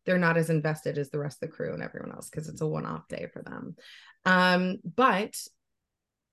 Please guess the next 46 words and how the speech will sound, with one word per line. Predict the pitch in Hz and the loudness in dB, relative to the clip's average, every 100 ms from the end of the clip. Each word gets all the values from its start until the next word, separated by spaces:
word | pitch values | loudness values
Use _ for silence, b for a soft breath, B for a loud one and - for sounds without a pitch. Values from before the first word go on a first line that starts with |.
| _ _ _ _ - | _ _ _ _ 0
outside | 208 - 226 - 190 | 0 2 -2 0 0
of | 190 | 0
that, | 160 156 160 | 0 0 0
the | 180 | -2
bonus | 175 175 175 170 | 2 4 4 0
of, | - 170 160 156 156 151 - | -2 0 2 2 -2 -10 -8
uh, | 160 156 156 | -4 -2 0
my | 156 156 | 0 0
company | 165 160 156 147 | -4 -4 -2 -2
running | 147 147 151 | -2 -2 0
it | 175 214 - _ _ | -2 -2 -6 _ _
is | 165 151 156 151 | 2 4 4 0
I'm | - 160 | 0 0
able | - 156 156 | 0 0 0
to | 165 | -2
give | 156 147 147 | -2 -2 0
my | 151 147 | -2 -4
clients | 160 147 143 | -4 -4 -6
a | |
full | 156 151 139 | -6 -6 -6
picture. | - - - | -8 -12 -14
So | 165 - 156 151 151 b b b | -12 0 2 2 -2 b b b
I | 185 | 0
understand | 185 180 165 175 165 | 2 0 0 -2 0
your | 156 | -2
script | - 156 143 - | -2 -2 -2 -4
from | 147 147 147 | -2 -2 -2
the | 147 | -4
lead | 175 190 190 | -2 -4 -4
all | - 170 | 0 2
the | 165 | 4
way | 160 | 4
to | 156 | 2
the | 151 | 0
background, | 151 156 151 147 | -6 -2 -2 -2
and | 151 | -4
I | 156 | -4
understand | 151 147 160 151 | -4 -2 -2 -2
what | 151 | -2
the | - | -6
scenes | 151 160 143 | -6 -4 -4
are | 156 | -6
supposed | - 147 - | -8 -10 -8
to | |
look | 143 151 180 | -8 -6 -2
like. | 202 240 | 0 0